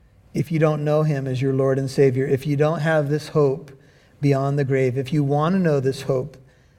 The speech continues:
that will help you face every challenge of life, he's available. He is hope.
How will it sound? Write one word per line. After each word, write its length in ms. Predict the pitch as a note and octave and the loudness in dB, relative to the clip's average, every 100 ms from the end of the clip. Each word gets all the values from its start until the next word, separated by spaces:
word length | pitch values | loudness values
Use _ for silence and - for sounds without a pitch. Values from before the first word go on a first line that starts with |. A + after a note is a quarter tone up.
| _ | _
that 160 | - D3+ | -4 -2
will 140 | C#3 | -2
help 260 | C3 D#3+ D#3 | 0 -2 -2
you 80 | C#3+ | -6
face 340 | C#3+ D3 C3+ - | 4 4 4 -4
every 320 | E3 D#3+ D#3 E3+ | 2 2 2 -4
challenge 520 | - C3+ C3 B2 A#2+ | -2 -4 -4 -6 -8
of 140 | A2+ | -10
life, 440 | A2+ G2+ - - _ _ _ _ _ _ _ _ _ _ _ _ _ _ _ _ - | -12 -14 -16 -20 _ _ _ _ _ _ _ _ _ _ _ _ _ _ _ _ -2
he's 220 | E3 C3 | -2 0
available. 520 | C3 C3+ C3+ B2+ A#2+ | 0 0 2 0 -6
He 320 | - E3 D#3+ | -2 -2 0
is 280 | D#3 E3 D#3 | 0 0 -2
hope. 420 | - A2 - - | -8 -8 -10 -20